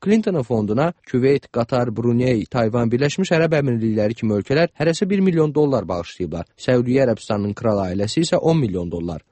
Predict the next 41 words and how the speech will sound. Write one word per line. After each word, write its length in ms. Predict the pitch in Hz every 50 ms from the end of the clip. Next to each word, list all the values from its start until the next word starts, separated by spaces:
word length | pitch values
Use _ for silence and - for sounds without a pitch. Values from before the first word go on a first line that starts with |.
| _ _ -
Və 80 | 151 165
çox 240 | - - 208 - - -
güman 180 | 190 202 196
ki, 80 | 180 - -
xarici 340 | - 160 151 147 143 170 - -
siyasətə 400 | 170 131 123 - 131 123 151 147
cavabdeh 420 | 135 147 127 117 104 - 147 143 127
olacaq 320 | 107 107 110 131 123 117
bir 160 | 120 110 -
şəxs 320 | - - 107 110 - - -
kimi 220 | 143 160 170 180 - _ -
Hillary 340 | 175 196 202 196 185 170 - -
Clinton'ın 420 | 170 180 180 165 156 156 156 143
bu 160 | 139 151 147
ölkələrə 400 | 127 - - 131 123 123 127 127 127
yönələn 400 | 127 117 110 107 110 113 - -
istənilən 460 | - - - 110 104 113 110 107 107
addımını 360 | 110 113 131 143 160 185 214 220 _ _ _ -
ərinin 400 | 151 151 147 151 185 220 226 190 147
aldığı 320 | 123 117 113 120 135 151 -
iyanələrə 720 | - 120 123 113 107 104 104 98 101 95 92 107 120 123
bağlayanlar 540 | 131 127 123 131 139 139 151 165 180 160 123
da 60 | 95
olacaq. 360 | 82 80 73 - - - - - _ _ _ _
Fondla 300 | _ - 202 226 226 208 185
bağlı 260 | 170 156 156 156 165
başqa 260 | 156 160 - - 175 170
problem 380 | - 113 95 90 98 95 90 92
də 60 | 98
yarana 260 | 95 95 98 95 107 110 135
bilər. 180 | 156 180 196 - _ -
Rəsmən 440 | 151 185 202 - - 123 110 98 92 -
Clinton 320 | - 120 113 110 - 101 92 -
fondu 300 | 135 139 151 156 185 190 - _ _ -
aids, 360 | 170 175 160 151 - - -
yoxsulluq 420 | 135 147 139 - - 165 190 -
kimi 220 | - - 175 175 147
qlobal 320 | 139 135 120 110 120 123 123
problemlərlə 600 | - 120 107 107 117 104 104 113 117 117 120 120 131
mübarizə 360 | 123 131 131 127 131 156 127
aparır. 260 | - 92 78 80